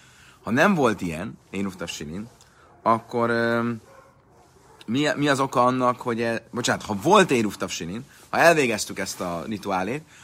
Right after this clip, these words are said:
akkor mi az oka annak, hogy tilos lenne melegíteni ünnepről szombatra? Hát volt Éruv Tavsilin? Ha pedig nem volt Éruv Tavsilin, akkor miért csak Beit Shammai az, aki ebben szigorúan jár el,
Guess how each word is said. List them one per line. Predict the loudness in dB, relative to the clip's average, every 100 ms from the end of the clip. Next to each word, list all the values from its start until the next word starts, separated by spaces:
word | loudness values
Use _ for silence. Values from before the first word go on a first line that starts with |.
| -6
akkor | 0 0 2
mi | 0
az | 0
oka | 2 2
annak, | 2 -2
hogy | -4 -6
tilos | -4 -2 -2
lenne | -2 0
melegíteni | 0 0 -2 -2 -2 -2 -6 -8
ünnepről | -6 -4 -4 -6
szombatra? | -6 -4 -4 -4
Hát | -4
volt | -2 -2 -2
Éruv | -4
Tavsilin? | -4 -6 -4 -6 -8 _ -20 -20 -10
Ha | -4
pedig | 0 0 2
nem | 2 0
volt | 0 0
Éruv | -2 -4
Tavsilin, | -6 -6 -6 -8 -8 -12 _
akkor | -6 -4 -4
miért | -2 -2 -2
csak | -4 -4
Beit | -4 -4
Shammai | 0 0 4 2
az, | 2 0
aki | -4 -4 -2
ebben | 0 -2
szigorúan | -4 -4 -4 -2 -2
jár | -4 -4 -2
el, | -4 -6